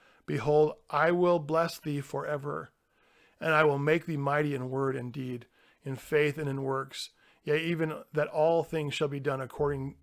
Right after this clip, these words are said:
unto thee, according to thy word. For thou shalt not ask that which is contrary to my will." Um, so again, that, that's more of an implication of, of this blessing,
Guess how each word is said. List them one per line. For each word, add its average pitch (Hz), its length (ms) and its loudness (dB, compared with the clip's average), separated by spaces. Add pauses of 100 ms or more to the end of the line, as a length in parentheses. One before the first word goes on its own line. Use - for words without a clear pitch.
(160)
unto 147 260 -4
thee, 127 220 -8
according 139 420 -4
to 139 100 -10
thy 131 180 -4
word. 131 340 -2 (360)
For - 120 -4
thou 160 160 4
shalt 160 240 0
not 147 240 -4
ask 147 420 -4 (240)
that - 220 -6
which 139 160 -6
is 139 120 -6
contrary - 560 -10
to - 120 -16
my 123 160 -14
will." - 320 -14 (1200)
Um, 160 340 -8 (720)
so 156 140 -4
again, 156 180 0
that, 160 260 0
that's 160 240 -2
more 156 220 4
of 139 80 0
an 143 80 0
implication 151 760 -2
of, 143 340 -6
of 143 140 -4
this 139 180 -2
blessing, 151 560 -4